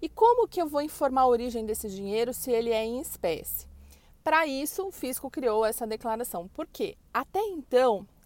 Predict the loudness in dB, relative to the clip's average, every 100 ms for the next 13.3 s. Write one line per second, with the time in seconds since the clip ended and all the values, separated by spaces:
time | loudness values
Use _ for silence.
0 | -2 -2 0 -2 0 0 0 0 -2 -2
1 | -2 2 2 0 -4 -6 -6 -4 -2 0
2 | 0 -2 -6 -6 -6 -8 -8 -10 -6 -6
3 | -6 -8 -4 -4 -2 -4 -6 -18 -20 -2
4 | -2 -2 -6 -4 -2 0 0 -2 -2 -2
5 | -2 -6 -6 0 0 0 -6 -6 -6 -6
6 | -4 -4 -6 -6 -4 -6 -8 -8 -8 -4
7 | 0 0 2 0 0 -6 -6 -4 -4 -2
8 | -2 -2 -6 -10 -10 -12 -10 -10 -10 -12
9 | _ -20 -20 -20 -20 -16 2 6 8 6
10 | 4 2 0 -4 -14 -20 -20 -12 -4 4
11 | 4 4 0 -6 -4 -4 0 0 2 2
12 | 2 2 -4 -4 -2 -2 -2 -4 -4 -4
13 | -2 -2 -4